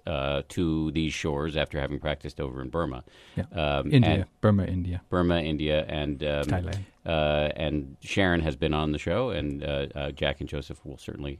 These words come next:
Speaker 1: I hope, be on the show in the future. Uh, so anyway, carry on.
Speaker 2: Yeah. So, uh, we went to this, we, on the appointed day, we drove to this, uh, monastery,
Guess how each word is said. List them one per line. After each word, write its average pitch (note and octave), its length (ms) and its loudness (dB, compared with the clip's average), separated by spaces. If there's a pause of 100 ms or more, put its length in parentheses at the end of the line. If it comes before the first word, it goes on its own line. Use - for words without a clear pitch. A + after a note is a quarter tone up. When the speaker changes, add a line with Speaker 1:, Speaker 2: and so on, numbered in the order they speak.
Speaker 1:
I D2 60 -10
hope, D2+ 300 -6
be D#2+ 180 -4
on D2 200 -2
the C#2 60 -4
show E2 200 -6
in G2+ 80 -6
the F2 60 -10
future. D3+ 280 -6 (420)
Uh, D#2+ 220 0
so - 140 0
anyway, F2+ 340 2
carry F2 200 0
on. A#1+ 160 -8
Speaker 2:
Yeah. C#3+ 140 6 (680)
So, C#3+ 520 6
uh, B2 320 8
we C3+ 100 4
went C#3 180 6
to C3+ 80 -2
this, - 400 0
we, A#2 180 2 (160)
on A#2 100 4
the A#2+ 60 6
appointed D3 300 4
day, B2 140 4
we B2 100 4
drove A#2 240 2
to - 80 -6
this, A2+ 260 0
uh, A2+ 220 8
monastery, A2 720 4